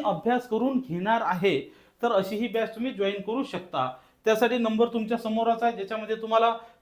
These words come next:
प्रत्येक शंका असेल, तुमचं योग्य दिशा, तुमचा फीडबॅक वगैरे वगैरे सगळ्या गोष्टी असणार आहेत. तुम्हाला काहीच करायचं नाही, मी जे सांगेल तेवढं फक्त करायचं आणि या स्कोअरपर्यंत पोहोचायचं आहे.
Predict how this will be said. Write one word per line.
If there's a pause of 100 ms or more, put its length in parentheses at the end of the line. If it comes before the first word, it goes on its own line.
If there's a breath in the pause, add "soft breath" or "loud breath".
(100)
प्रत्येक
शंका
असेल,
तुमचं
योग्य
दिशा,
तुमचा (100)
फीडबॅक
वगैरे
वगैरे (360 loud breath)
सगळ्या
गोष्टी
असणार
आहेत.
तुम्हाला
काहीच
करायचं
नाही,
मी
जे
सांगेल
तेवढं
फक्त (560 soft breath)
करायचं
आणि
या
स्कोअरपर्यंत
पोहोचायचं
आहे.